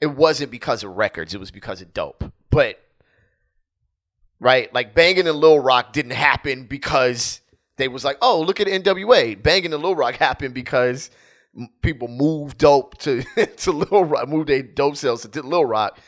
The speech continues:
and gangs formed to, to, to, you know, in that regard." But listen,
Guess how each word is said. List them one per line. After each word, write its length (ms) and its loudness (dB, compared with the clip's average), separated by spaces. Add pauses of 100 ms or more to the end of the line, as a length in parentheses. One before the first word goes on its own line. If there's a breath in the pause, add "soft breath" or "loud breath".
(260 soft breath)
and 180 -6
gangs 300 -4
formed 400 -10
to, 220 -16 (180)
to, 280 -14 (240)
to, 180 -20 (180)
you 100 -20
know, 200 -20 (500 loud breath)
in 100 -10
that 140 -10
regard." 320 -4
But 120 -4
listen, 380 -6